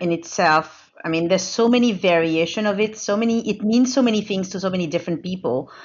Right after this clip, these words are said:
that for us, it's really about, there are pieces of the projects usually that lends themselves to Agile because they are about functionality. They're about,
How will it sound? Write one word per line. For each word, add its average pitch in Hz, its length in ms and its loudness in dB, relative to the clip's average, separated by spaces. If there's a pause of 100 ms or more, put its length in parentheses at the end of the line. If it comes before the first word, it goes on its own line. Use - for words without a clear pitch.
(320)
that 190 400 2
for 220 280 0
us, 226 380 2
it's 196 240 -4
really 233 340 0
about, 180 520 2
there 208 160 4
are 277 420 4 (520)
pieces 214 360 -4
of 247 100 0
the 269 140 -4
projects 262 640 -2
usually 220 440 -4
that 180 220 0
lends 190 320 0
themselves 208 460 0
to 208 140 0
Agile 180 420 2
because 220 400 0
they 233 80 0
are 190 160 6
about 180 420 4 (720)
functionality. 185 1000 0
They're 214 280 4
about, 180 500 4